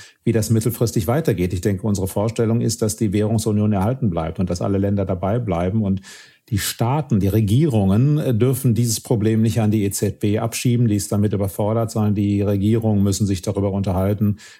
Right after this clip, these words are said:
wie kriegen wir das hin, dass, äh, die Währungsunion erhalten bleibt und dass, äh, die Staaten in der Währungsunion vernünftig wirtschaften können.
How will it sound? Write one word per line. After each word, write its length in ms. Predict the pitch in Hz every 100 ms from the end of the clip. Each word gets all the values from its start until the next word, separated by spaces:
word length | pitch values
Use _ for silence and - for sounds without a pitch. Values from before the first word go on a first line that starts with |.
| -
wie 240 | 110 120
kriegen 260 | - 113 101
wir 80 |
das 180 | 95 92
hin, 360 | 120 113 113 - - - _
dass, 400 | - 107 - - -
äh, 220 | 117 101 95
die 180 | 98
Währungsunion 640 | 98 98 101 98 95 95 98
erhalten 320 | 90 95 107
bleibt 260 | 92 95 95
und 140 | 92
dass, 160 | 92 -
äh, 100 | 107
die 520 | 87 90 101 101 98
Staaten 420 | 98 - 95 101
in 160 | 104 107
der 140 | 95
Währungsunion 600 | 90 95 95 95 95 95
vernünftig 560 | 90 95 92 - 95 -
wirtschaften 580 | 95 - 87 - - 90
können. 320 | - - 80